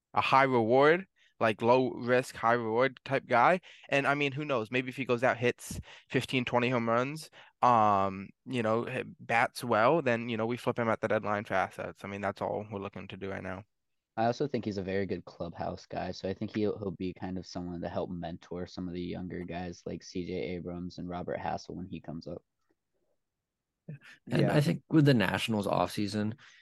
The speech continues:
Speaker 3: like, you have this whole thing that they are investing in the whole analytical process. If they're signing free agents for lower A A Vs that they think that they can develop in some terms of offense or pitching, A, Dom Smith is a guy that they could easily extend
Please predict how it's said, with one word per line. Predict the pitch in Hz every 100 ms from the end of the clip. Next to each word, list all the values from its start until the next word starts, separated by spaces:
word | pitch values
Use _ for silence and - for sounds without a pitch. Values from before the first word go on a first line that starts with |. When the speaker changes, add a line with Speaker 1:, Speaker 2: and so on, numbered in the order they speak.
| _
Speaker 3:
like, | - 110 - -
you | 139 127
have | 131 131
this | 131
whole | 120 113
thing | 110 104
that | 92
they | 98
are | 95 98
investing | 92 98 92 - 95 90 - 92 90
in | 90
the |
whole | 87 87
analytical | 87 90 90 87
process. | 90 90 90 - - 123 - - - - - -
If | 127 110
they're | 120
signing | - 135 147 147
free | - 113
agents | 98 98 95 95 - - 120 101
for | 117
lower | 101 95 98
A | 92
A | 95
Vs | 90 92 90
that | 101
they | 98
think | 92 104 95 -
that | 92
they | 92
can | 90 95 92 87 - - -
develop | 123 98 95 101 -
in | 98
some | - 95
terms | 95 92 92
of | 92 90 -
offense | - 87 92 87
or | -
pitching, | 95 87 98 101 - - - _ _ _ _ -
A, | 104 107 120 135 _
Dom | 139 - 113
Smith | 120 110 113
is | 98
a |
guy | 98 95
that | 92
they | -
could | 95 82
easily | 98 101 98 87 90 -
extend | - - - - 90 85 87 120